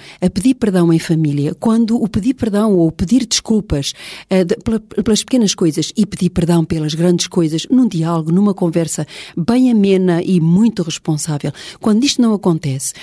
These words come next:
depois, eh, pela vi-, na vida adulta, acontece exatamente a mesma coisa. Na vida adulta e não só.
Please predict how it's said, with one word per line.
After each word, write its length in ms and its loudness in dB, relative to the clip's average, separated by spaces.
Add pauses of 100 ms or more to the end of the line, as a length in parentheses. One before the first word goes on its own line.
(160)
depois, 600 0
eh, 260 2 (120)
pela 120 4
vi-, 160 -4
na 140 4
vida 240 0
adulta, 560 0
acontece 480 0
exatamente 460 0
a 20 -4
mesma 260 0
coisa. 320 2 (280)
Na 40 -6
vida 200 0
adulta 280 0
e 40 4
não 160 2
só. 320 -2